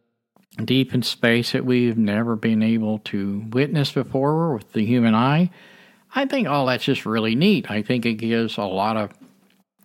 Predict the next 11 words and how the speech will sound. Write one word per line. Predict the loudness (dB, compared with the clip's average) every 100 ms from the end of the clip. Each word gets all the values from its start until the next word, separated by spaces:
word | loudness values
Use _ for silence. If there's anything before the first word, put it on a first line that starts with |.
| -16
credibility | 0 2 2 4 4 4 4 2
to | 2 0
the | 0 -2 -6 -20 -20 -12
creator, | 0 2 4 4 4 4 2 -2 -12 _ -4
uh, | 0 0
Jesus | 2 4 4 2 0 -4
himself | -2 0 2 2 2 2 -2 _ -20 _ _
and | -4 -2
his | -2 -2
great | -2 -2 -2
power. | -6 0 2 2 0 -6